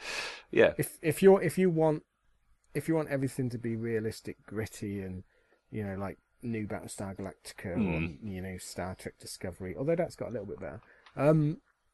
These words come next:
Speaker 2: this isn't the episode for you.
Speaker 1: No.
Speaker 2: In fact, Blake Seven's probably not the series for you. Um, this, this is,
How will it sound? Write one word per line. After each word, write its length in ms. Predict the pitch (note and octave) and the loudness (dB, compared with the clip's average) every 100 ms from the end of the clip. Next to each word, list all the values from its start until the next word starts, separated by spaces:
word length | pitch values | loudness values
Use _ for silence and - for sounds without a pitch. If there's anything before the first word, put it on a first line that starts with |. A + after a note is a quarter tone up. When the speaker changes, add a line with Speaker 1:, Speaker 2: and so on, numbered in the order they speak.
| _ _ _ _ - | _ _ _ _ 4
Speaker 2:
this 220 | E3+ D#3+ | 4 6
isn't 240 | E3+ D#3 D#3+ | 2 2 0
the 160 | D3 | 2
episode 380 | D3 - C3+ B2+ | 2 2 0 0
for 100 | - | 2
you. 180 | C#3 C3+ | 2 4
Speaker 1:
No. 100 | E2+ | 2
Speaker 2:
In 160 | E2 A#2 | -2 -4
fact, 220 | B2 - _ | -4 -4 _
Blake 200 | D3 A#2 | -2 0
Seven's 280 | - A2 A2 | 0 -2 -4
probably 280 | - A2 A2 | -6 -4 -4
not 140 | A2 - | -6 -10
the 60 | |
series 420 | - C3 A#2+ G2 - | -4 -2 0 -4 -6
for 100 | F#2 | -10
you. 280 | D#2+ F2 - _ _ _ _ _ G#2+ | -8 -12 -14 _ _ _ _ _ -12
Um, 460 | F#2+ G2 G2 G#2+ - _ _ _ _ _ - | -10 -10 -12 -14 -20 _ _ _ _ _ 2
this, 260 | C#3+ - | 2 2
this 280 | - D3 - | -2 -2 0
is, 340 | D3 C3+ - | 0 0 -2